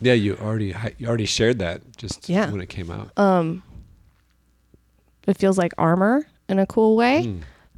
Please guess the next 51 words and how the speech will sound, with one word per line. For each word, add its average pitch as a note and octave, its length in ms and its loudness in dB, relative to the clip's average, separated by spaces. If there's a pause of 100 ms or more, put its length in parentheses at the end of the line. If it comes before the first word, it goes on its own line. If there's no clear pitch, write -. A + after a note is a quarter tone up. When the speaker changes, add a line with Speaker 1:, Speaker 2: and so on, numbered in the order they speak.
Speaker 2:
And G3 240 0
so A#3 100 2
I C4 120 4
like A#3+ 200 2
this - 220 -2
one E3+ 180 0
compared F#3+ 400 0
to, F#3+ 80 -2
what G3 140 -2
was G#3 100 -2
the G#3 100 0
other G3+ 160 0
team G3+ 240 0
that F#3 140 -2
had F3+ 200 0
the, F3 120 0 (520)
the G3 260 -6
other F3 380 -2 (160)
holographic F#3 480 -6
kit? F#3+ 220 -10 (720)
Speaker 1:
Oh, C#3+ 120 4
Speaker 2:
Or B2 100 4
Speaker 1:
that A#2+ 160 2
was A#2+ 160 2
the G#2+ 160 4
North A2 260 2
Carolina. G2 680 0 (520)
Speaker 2:
Yeah, E3 240 0
they F#3+ 140 2
also F#3+ 200 -2
have F3+ 200 -2
the F3+ 100 -2
holographic F3 540 -4
badge. E3 280 -6
I D#3+ 60 -6
don't E3 220 -10
think - 220 -14
it - 100 -16
did F3+ 180 -6
as E3+ 240 -8
nice D#3+ 300 -6
of D#3+ 160 -8
a D#3+ 240 -10 (160)
job D#3 260 -6
as D#3+ 140 -12
Speaker 1:
There's - 240 -10
Speaker 2:
this E3+ 100 2
Speaker 1:
two F3+ 80 4
Speaker 2:
one. D#3+ 60 6
Speaker 1:
different A2+ 360 0
narratives G#2 500 -2